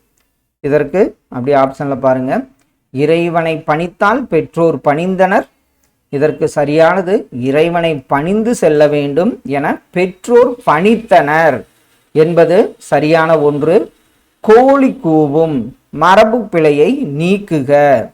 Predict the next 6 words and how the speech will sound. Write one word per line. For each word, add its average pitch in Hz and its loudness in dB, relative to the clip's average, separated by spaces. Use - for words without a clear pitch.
கோழி 165 2
என்ன 156 0
பண்ணும்? 160 -2
கோழி 175 2
கொக்கரிக்கும் 170 0
என்பது 139 0